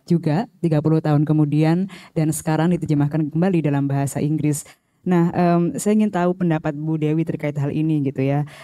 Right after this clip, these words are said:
Em, dalam ini kan konteksnya bisa dibilang karya Ibu Suarsih yang pertama kali itu bisa dibilang, eh, karya yang muncul di angkatan empat lima lah gitu ya. Yang gagasannya juga terkait nasionalisme, kemudian kemerdekaan Indonesia. Yang salah satunya juga sebenarnya adalah aspek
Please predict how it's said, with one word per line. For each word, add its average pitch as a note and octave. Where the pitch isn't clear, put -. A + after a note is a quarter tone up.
Em, D#3+
dalam E3+
ini F3
kan G#3+
konteksnya F3+
bisa F3+
dibilang D#3+
karya D#3+
Ibu D#3+
Suarsih D#3+
yang D3+
pertama D3+
kali F3+
itu F3+
bisa F3+
dibilang, F3+
eh, F3
karya F#3
yang G#3
muncul G3
di F#3+
angkatan D#3+
empat D#3
lima E3
lah C#3+
gitu C#3+
ya. D3+
Yang F3
gagasannya E3
juga D#3
terkait D3
nasionalisme, D#3
kemudian D3+
kemerdekaan D#3
Indonesia. D3+
Yang E3+
salah E3+
satunya F3+
juga F#3
sebenarnya D#3
adalah D#3+
aspek E3